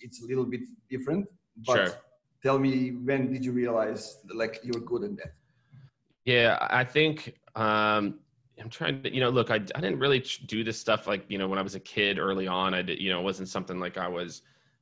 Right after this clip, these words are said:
Speaker 2: uh, you know, starting lemonade stands or anything. I'm sure I did at some point, but,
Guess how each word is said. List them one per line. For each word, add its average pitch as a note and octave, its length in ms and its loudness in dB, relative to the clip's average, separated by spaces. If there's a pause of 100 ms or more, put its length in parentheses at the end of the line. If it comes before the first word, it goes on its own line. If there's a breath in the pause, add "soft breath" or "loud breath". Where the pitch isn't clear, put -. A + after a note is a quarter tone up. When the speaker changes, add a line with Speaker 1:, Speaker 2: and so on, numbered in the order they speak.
(120)
Speaker 2:
uh, F2 320 -6
you E2+ 80 -8
know, F2 100 -6
starting F#2+ 380 -2
lemonade F#2 440 -2
stands F#2 360 -6
or G2 60 -4
anything. F#2 280 -4
I'm G2 80 -6
sure F#2+ 200 -4
I E2+ 40 -4
did E2+ 180 -6
at D#2 80 -10
some F2+ 240 -8
point, D#2+ 380 -10
but, F2+ 180 -6